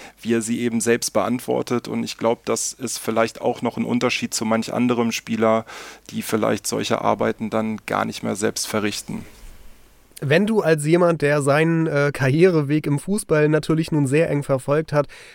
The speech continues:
Speaker 2: ähm, als so jemand, würdest du sagen, Henne hat es geschafft, noch in die Bundesliga oder zweite Liga oder in den Profifußball zu kommen? A, wegen naturgegebenen Talents und das vielleicht nicht früh, ähm, wie bei anderen gefördert wurde?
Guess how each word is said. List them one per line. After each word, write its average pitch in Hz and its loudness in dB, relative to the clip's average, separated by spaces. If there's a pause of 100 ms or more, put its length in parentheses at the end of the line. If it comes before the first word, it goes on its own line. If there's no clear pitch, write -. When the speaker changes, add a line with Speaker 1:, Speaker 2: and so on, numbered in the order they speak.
(160)
Speaker 2:
ähm, 156 6 (800)
als - 2
so 202 2
jemand, 185 4
würdest 220 4
du 214 0 (180)
sagen, 175 2
Henne 165 2
hat 170 -2
es 175 -2 (120)
geschafft, - -2
noch 156 4
in 170 2
die 160 4
Bundesliga 170 4
oder 139 6
zweite 151 0
Liga 156 2
oder 135 4
in 135 4
den 127 2
Profifußball 160 0
zu - -2
kommen? 151 2 (460)
A, 175 2
wegen 175 2 (120)
naturgegebenen 165 2
Talents 127 -2
und 160 2
das 151 0
vielleicht 156 2
nicht 156 2
früh, 180 0
ähm, 147 2
wie 151 2
bei 143 6
anderen 143 2
gefördert 143 2
wurde? 196 6